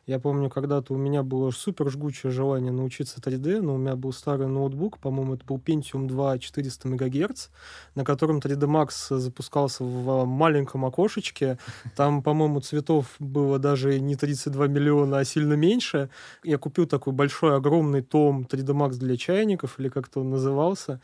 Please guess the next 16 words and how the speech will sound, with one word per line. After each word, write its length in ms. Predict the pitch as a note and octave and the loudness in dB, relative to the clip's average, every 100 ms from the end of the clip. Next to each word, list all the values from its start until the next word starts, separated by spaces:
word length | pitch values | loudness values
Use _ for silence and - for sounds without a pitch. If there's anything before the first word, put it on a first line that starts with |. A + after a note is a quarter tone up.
| - | -8
И 160 | D#3 D3+ | -2 -2
вполне 440 | B2+ - C#3+ G#3 | 0 2 4 6
нормально 400 | G3 E3+ F#3 D#3 D3 | 4 4 4 4 2
работало. 420 | D#3+ F3 - A#2+ A2+ | 2 0 0 -4 0
На 140 | F3 | 0
самом 260 | - A3 G3+ | 2 2 4
деле, 220 | G#3 F#3 | 2 2
это, 120 | F3 | 0
мне 160 | D#3+ E3 | -2 0
кажется, 200 | F3 - | -2 -2
скорее 220 | E3+ D#3+ | 0 2
такая 280 | D#3 D#3 D#3 | 2 2 2
отмазка. 440 | E3+ F3+ - - | 4 2 0 -8
Вот, 380 | A2+ G3 G#3+ - | -2 0 0 0
надо 220 | C#3 C3 | -2 -2
оборудование. 760 | B2 C3+ F#3 E3 C#3 C3 B2 | -2 0 0 0 -2 -4 -6